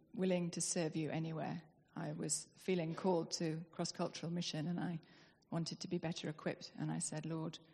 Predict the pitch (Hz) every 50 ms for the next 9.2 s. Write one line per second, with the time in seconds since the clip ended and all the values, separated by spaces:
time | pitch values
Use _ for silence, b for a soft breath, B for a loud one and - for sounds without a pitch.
0 | b b b b b b _ _ _ _ - 175 - 208 202 185 175 175 180 170
1 | - - - 160 147 135 - - - - - - - 147 151 151 156 160 - -
2 | - - - - _ - _ _ _ _ _ _ _ - 170 - 156 147 - -
3 | 170 160 151 175 196 214 226 - - - - - - - - 151 160 156 165 -
4 | - 175 - - 147 156 147 170 165 - - - - b b b b b b b
5 | b - 185 190 185 185 175 - - - 175 151 156 165 - - - - 180 180
6 | 185 185 190 - - 214 190 - 180 202 175 156 165 170 170 - - - - -
7 | 170 170 170 165 - - - - - - - - _ _ _ _ _ _ _ _
8 | _ - - - - 180 185 185 180 175 170 - 165 117 165 196 220 208 180 165
9 | 151 156 196 233